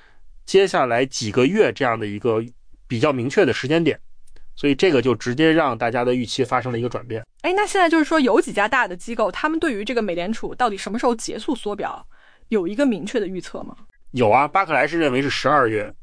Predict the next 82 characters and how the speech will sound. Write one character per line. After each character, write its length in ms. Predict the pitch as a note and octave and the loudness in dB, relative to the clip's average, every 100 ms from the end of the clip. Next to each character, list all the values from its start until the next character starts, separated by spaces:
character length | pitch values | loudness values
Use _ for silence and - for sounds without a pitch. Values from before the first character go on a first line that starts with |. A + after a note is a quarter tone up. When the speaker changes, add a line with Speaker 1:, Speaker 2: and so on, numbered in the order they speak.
| - | -6
Speaker 1:
然 120 | C3+ | -4
后 60 | C#3+ | 2
道 160 | F3 | 2
明 100 | C3+ | 4
证 140 | E3 D#3+ | 4 4
券 140 | E3 | 2
是 100 | B2 | 0
说 300 | G#2+ C#3 C#3 | 2 4 4
十 220 | - C3+ | 2 4
月 140 | D#3+ D3 | 4 4
底 200 | - A2 | 0 -8
的 100 | A2 | -2
那 100 | B2 | -2
个 60 | |
政 160 | A#2 B2+ | 0 0
策 100 | B2+ | 2
会 160 | D3 C3 | 4 6
议， 200 | C#3 G#2 - - - - - - A#2 | 6 4 -4 -16 -18 -18 -16 -6 0
高 160 | D#3+ | 2
盛 180 | F3 D#3 | 2 2
是 140 | C3 | 0
说 440 | G#2+ C#3+ C3 C3 C#3 - - - | 2 4 4 4 0 -10 -20 -4
明 220 | B2+ C#3+ | 2 4
年 200 | E3+ A#2 | 4 2
的 140 | C#3 C3 | 2 0
一 180 | D#3+ | 2
月 180 | F#3 D3 | 4 4
宣 200 | - D#3+ | 4 0
布， 240 | E3 A#2+ - - | 2 0 -2 0
二 160 | D3+ | 2
月 100 | B2 | 2
开 100 | G#2 | 0
始 80 | B2+ | -6
实 160 | G2+ G#2+ | -6 -6
施。 220 | A#2 C3+ - | -4 -6 -6
Speaker 2:
现 160 | - | -4
在 80 | G4+ | 0
就 100 | F4+ | 2
是 80 | D#4 | 2
说 220 | E4+ F4 | 4 2
这 100 | E4+ | 2
个 80 | C#4+ | 0
美 140 | A#3 | -2
联 160 | F3+ G3+ | 0 -2
储 260 | C4+ F#2+ - | -4 -8 -2
在 360 | C#4 A#3 F#3 | 0 2 0
继 120 | A3 | -4
续 140 | D#4+ C4 | -6 -6
推 260 | - E4 | -2 0
进 220 | F4 E4 A#3+ | 2 2 0
这 100 | A3+ | 0
个 80 | |
量 160 | G#3+ A3+ | 0 2
化 140 | A3+ | 0
紧 160 | G#3+ - | -2 -4
缩 100 | A#3+ | -4
的 80 | A3+ | -2
过 140 | A3+ | -2
程 140 | A3+ A#3 | -4 -2
当 120 | A#3 | 0
中， 140 | B3 | 0
会 160 | C4 C#4 | 2 0
有 80 | C#4 | 2
哪 160 | C4 | -2
些 160 | - A#3+ | -4 -6
潜 220 | - G3 | -6 -2
在 100 | A#3 | 0
的 100 | B3 | 0
问 140 | D#4 F4 | 0 -2
题 160 | F#3+ | -4
需 140 | E3+ G#3+ | -6 -6
要 80 | |
他 140 | G3+ A3 | -4 -4
们 60 | |
去 120 | A#3 C#4 | -6 -6
解 180 | - | -10
决 160 | - - - | -14 -16 -14
呢？ 160 | G3 - _ | -14 -16 _
Speaker 1:
那 100 | G#3 | 4
就 100 | G#3 | 6
是 80 | D#3+ | 6
说， 280 | D#3 F#3 | 6 4